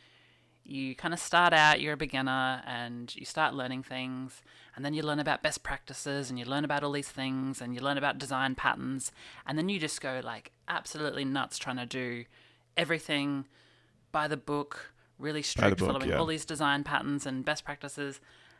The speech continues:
Speaker 1: and then you get to a point where you've been coding for a while, and you're like, you know, it's more about getting stuff done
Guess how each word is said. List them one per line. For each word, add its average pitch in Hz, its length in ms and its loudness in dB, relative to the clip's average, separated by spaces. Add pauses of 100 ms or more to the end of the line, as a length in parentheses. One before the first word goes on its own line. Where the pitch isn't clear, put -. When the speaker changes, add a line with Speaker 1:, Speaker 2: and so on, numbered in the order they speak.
Speaker 1:
and 160 160 0
then 233 240 0
you 254 80 2
get - 160 -2
to 190 100 2
a 165 60 2
point 151 220 2
where 156 80 -2
you've 147 80 -4
been 147 120 -2
coding 147 300 -2
for - 80 -4
a 143 60 2
while, 123 180 4
and 127 80 -4
you're 127 100 -6
like, 123 300 -4 (680)
you 143 80 -4
know, 120 160 -6
it's - 160 -10
more 143 220 6
about 139 280 6 (400)
getting 143 280 0
stuff - 340 -4
done 131 400 -2